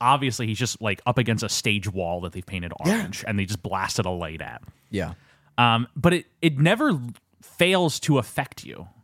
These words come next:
Speaker 1: Despite the fact that you all, you can feel the artificiality, that's part of the charm and the joy of it.
Speaker 3: Yeah.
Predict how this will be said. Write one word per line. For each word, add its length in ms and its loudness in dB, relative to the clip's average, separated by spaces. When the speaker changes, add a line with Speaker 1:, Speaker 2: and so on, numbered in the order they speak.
Speaker 1:
Despite 360 4
the 60 -6
fact 180 2
that 60 -2
you 140 4
all, 280 4
you 160 0
can 180 4
feel 400 2
the 140 4
artificiality, 800 2
that's 200 -2
part 280 0
of 80 0
the 80 -6
charm 420 0
and 160 -2
the 60 -2
joy 340 -2
of 120 -8
it. 260 -16
Speaker 3:
Yeah. 260 2